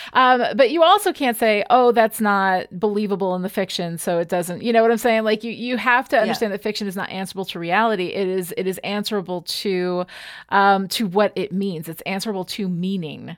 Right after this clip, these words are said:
Speaker 1: right? And so I think that, like,
Speaker 2: Yes.
Speaker 1: I also was like, j-, you know, just because Hazel's a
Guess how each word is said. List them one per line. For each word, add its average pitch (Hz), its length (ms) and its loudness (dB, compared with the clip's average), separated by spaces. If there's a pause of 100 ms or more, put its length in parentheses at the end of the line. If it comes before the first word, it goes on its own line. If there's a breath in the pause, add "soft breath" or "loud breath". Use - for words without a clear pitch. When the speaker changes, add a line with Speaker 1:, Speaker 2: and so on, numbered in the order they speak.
(140)
Speaker 1:
right? 185 380 0
And 220 200 0
so 208 460 2
I 208 140 0
think 294 300 -8
that, 269 120 0
like, 214 220 2
Speaker 2:
Yes. 175 120 2
Speaker 1:
I 262 380 4
also 240 600 2
was 202 280 -6
like, 185 480 -4 (440 loud breath)
j-, 160 280 -8
you 233 140 -2
know, 175 140 -2
just 214 200 -4
because 220 300 -4
Hazel's 185 560 -2
a - 40 -10